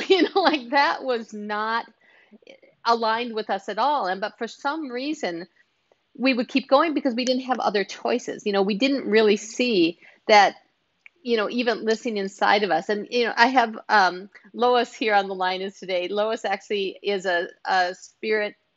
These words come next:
um, channeler. She's channels spirit guides. And, um, and she says, "I think my empath unreleased,"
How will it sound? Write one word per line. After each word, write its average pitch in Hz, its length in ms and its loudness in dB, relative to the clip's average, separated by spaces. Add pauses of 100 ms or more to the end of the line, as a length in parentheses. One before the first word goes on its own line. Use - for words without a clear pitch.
(420)
um, 190 260 2
channeler. 202 760 -4 (420)
She's - 340 -8 (120)
channels 208 440 -2
spirit 196 360 -2
guides. 175 500 0
And, 202 400 2 (720)
um, 202 580 0 (640)
and 262 120 -4
she 311 140 -2
says, 294 220 -2
"I 262 80 0
think 349 260 -8
my 339 260 -2
empath 220 520 -2 (180)
unreleased," 220 880 -4